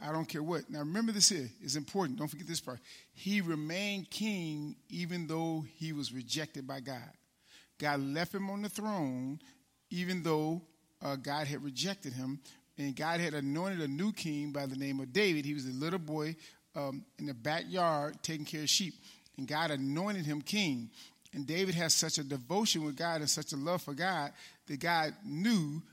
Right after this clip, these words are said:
that he was the one, man, that was gonna take the children of Israel where they had to go. So then God anointed David king when he was a little boy, and he had to go through a lot of stuff, right?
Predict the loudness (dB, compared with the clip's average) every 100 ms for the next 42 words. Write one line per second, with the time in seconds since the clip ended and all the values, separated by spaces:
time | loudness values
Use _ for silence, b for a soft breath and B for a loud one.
0 | B -6 -2 -2 -2 -2 -2 -2 -2 -2
1 | -2 -4 -2 -4 -2 -2 -4 -6 -2 0
2 | 0 -2 -2 -2 -2 -4 -8 B B -4
3 | -2 -2 -4 -4 -4 -4 B B -8 -2
4 | -2 0 -2 0 0 0 -2 -4 -2 -2
5 | 0 -2 -2 -2 0 -2 -2 -2 0 0
6 | -2 -2 0 -2 -4 B B -6 -4 -2
7 | -4 -4 -4 -2 -4 -2 -2 0 -2 -2
8 | -4 -8 _ _ _ -6